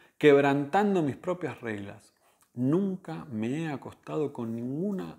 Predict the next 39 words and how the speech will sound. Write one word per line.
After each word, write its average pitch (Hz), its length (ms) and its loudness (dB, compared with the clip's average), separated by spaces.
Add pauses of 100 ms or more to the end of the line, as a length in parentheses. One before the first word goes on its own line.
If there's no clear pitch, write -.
de 120 240 -4
esas 127 360 -14
mujeres. 107 600 -16 (480)
Nunca 170 640 -4 (120)
he 156 120 -6
tocado 143 720 -10
a 110 140 -12
ninguna 139 680 -10 (140)
de 104 220 -12
ellas". - 480 -20 (2250)
Lo 110 220 0
que 151 80 0
es 147 100 -2
más 139 280 -2
increíble 117 580 -2
que 113 240 -6
eso 139 340 -8 (400)
es 113 160 -12
que - 160 -8
le 101 160 -8
creo. 107 380 -4 (1700)
La 107 160 0
lámpara 147 400 2
en 120 100 0
el 113 100 -2
suelo 147 380 4
a 117 40 -2
su - 140 -4
lado 139 320 4
arrojó 123 300 -2
fragmentos 135 640 -6
rotos 156 340 -4
de 110 80 0
luz 160 240 -2
sobre 113 240 -6
la 104 180 -6
cara 147 200 -4
de 117 80 -2
Francisco 107 720 -8